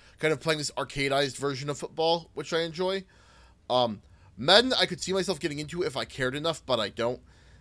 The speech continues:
So, like, I can't, like, I don't know enough about, like, say, play selection to be an effective,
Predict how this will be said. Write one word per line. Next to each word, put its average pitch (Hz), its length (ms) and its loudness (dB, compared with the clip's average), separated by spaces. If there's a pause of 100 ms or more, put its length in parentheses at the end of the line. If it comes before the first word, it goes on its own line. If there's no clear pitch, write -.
(120)
So, - 160 -6
like, 135 160 0
I 123 80 -2
can't, 151 280 -2
like, 127 280 -4
I 170 80 4
don't 208 160 4
know 185 120 4
enough 165 200 2
about, 139 260 2
like, 127 140 -4
say, 135 160 -2
play 139 340 0
selection 120 600 -4 (380)
to 147 140 -10
be 160 180 -4
an 147 80 -2
effective, 131 800 -2